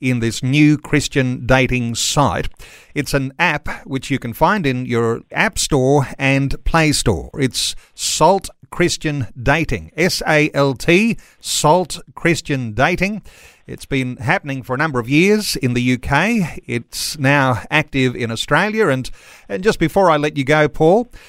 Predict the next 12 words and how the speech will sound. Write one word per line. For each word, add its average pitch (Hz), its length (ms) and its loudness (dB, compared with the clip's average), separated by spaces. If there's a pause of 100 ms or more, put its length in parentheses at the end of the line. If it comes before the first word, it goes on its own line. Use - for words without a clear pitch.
(160)
uh, 165 220 -2
this - 480 -2 (100)
whole, 165 420 2
uh, 131 360 -4
online 151 600 2
speed 147 520 -2
dating 135 640 -2 (100)
that 135 220 0
you've 127 240 -2
got 147 260 4
as 123 400 0
a 117 580 0